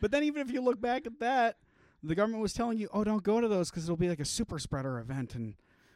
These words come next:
be awful and you shouldn't go to this." It's like, the government just hates protests.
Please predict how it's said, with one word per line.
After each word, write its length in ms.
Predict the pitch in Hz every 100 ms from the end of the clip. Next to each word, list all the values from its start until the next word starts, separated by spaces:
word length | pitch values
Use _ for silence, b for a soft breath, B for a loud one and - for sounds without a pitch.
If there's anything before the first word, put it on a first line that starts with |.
| b -
be 120 | 151
awful 420 | 156 190 185 156
and 80 | 135
you 60 | 123
shouldn't 280 | - 185 151
go 160 | 170
to 60 | 196
this." 260 | 156 127 -
It's 140 | -
like, 80 | 180 -
the 80 |
government 300 | 208 262 330
just 160 | 269 -
hates 180 | 220 -
protests. 840 | - 214 285 - 170 104 - -